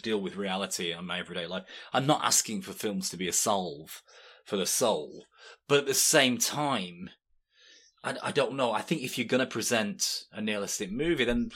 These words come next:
there has to be, it has to present a nihilistic thesis that you can bounce off, and there was nothing there. It was just, it was just lots of really, really quite <laughs> depressing imagery and lots and lots of really quite depressing things happening.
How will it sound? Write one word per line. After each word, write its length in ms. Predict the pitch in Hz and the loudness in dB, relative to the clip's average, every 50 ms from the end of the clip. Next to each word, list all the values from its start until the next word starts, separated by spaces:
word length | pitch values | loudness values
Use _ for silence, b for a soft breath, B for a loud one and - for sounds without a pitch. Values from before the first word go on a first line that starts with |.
| - - - | -12 -6 -4
there 100 | 127 123 | -2 0
has 160 | 151 151 - | 0 0 -2
to 80 | - 123 | -2 -2
be, 140 | 120 117 - | -4 -4 -4
it 680 | 120 123 123 117 120 127 - - - _ _ - 120 | -4 -6 -4 -4 -4 -6 -8 -10 -16 _ _ -10 -4
has 220 | - 180 190 185 - | -2 0 0 0 -2
to 100 | - - | -4 -6
present 520 | 98 - - 92 - 101 92 90 - - - b b b b b b - | -8 -6 -6 -4 -4 -2 -4 -4 -6 -10 -14 b b b b b b -12
a 80 | - 107 | -8 -4
nihilistic 760 | 104 101 101 101 95 95 101 101 - - 87 82 - - - - _ _ _ _ _ _ _ _ _ _ _ | -2 -2 0 0 0 -2 -2 -4 -4 -6 -6 -8 -10 -12 -14 -14 _ _ _ _ _ _ _ _ _ _ _
thesis 800 | - - 165 185 190 - - - - - - - - - - - _ _ - | -2 0 2 2 2 2 0 0 -2 -4 -4 -4 -4 -6 -10 -14 _ _ -8
that 160 | 107 98 - - _ _ _ _ _ _ _ _ _ _ _ _ _ _ | -8 -8 -8 -10 _ _ _ _ _ _ _ _ _ _ _ _ _ _
you 120 | - 98 107 | -14 -14 -8
can 180 | - 113 104 | -4 -4 -2
bounce 420 | 95 95 110 107 110 104 98 - - | 2 4 4 4 4 2 0 0 2
off, 240 | 147 127 - - | 2 2 2 -2
and 120 | - 113 113 | -6 -8 -6
there 80 | 117 | -4
was 160 | 117 120 - - | -4 -4 -4 -4
nothing 260 | 147 - - 135 120 | -6 -6 -8 -8 -6
there. 160 | 156 190 175 | -2 0 0
It 60 | 127 120 | 0 0
was 140 | 123 123 | 0 -2
just, 380 | - - 127 - - - - b b b b b b b b - | -4 -6 -4 -4 -4 -6 -8 b b b b b b b b -2
it 100 | 160 151 | 0 0
was 100 | 156 147 | 2 2
just 200 | - 156 - - | 2 2 2 2
lots 220 | 143 143 110 - - | 0 0 0 -2 -4
of 140 | 123 104 110 | -6 -4 0
really, 280 | 117 120 117 113 104 104 | 2 2 2 2 2 0
really 520 | 98 98 104 104 101 98 95 92 - - _ _ _ | -2 0 0 0 0 0 -2 -4 -6 -10 _ _ _
quite 220 | - - 127 110 - | -4 -2 -2 0 0
<laughs> 60 | 160 | -2
depressing 520 | - - - 143 117 - - - 123 107 98 | 0 0 0 2 4 4 4 2 2 0 -4
imagery 560 | 101 101 107 104 - - 95 82 82 85 87 _ B B B B B B | -2 -2 -2 -2 -2 -2 -4 -6 -6 -8 -12 _ B B B B B B
and 120 | - 113 | -8 -4
lots 200 | 113 123 - - | -4 -2 -2 -2
and 80 | - 107 | -4 -4
lots 200 | 107 95 95 - | -4 -4 -6 -8
of 120 | 98 92 | -10 -8
really 220 | 101 104 104 95 98 | -6 -6 -6 -6 -6
quite 280 | 90 - - 98 90 | -6 -4 -4 -4 -4
depressing 440 | 92 101 - - 107 101 - 104 95 | -4 -4 -2 -2 -2 -2 -2 -6 -8
things 240 | - 101 98 98 95 | -6 -8 -8 -4 0
happening. 520 | - 131 127 - - - 202 - 78 82 | 2 2 2 2 0 -2 -2 -2 -4 -12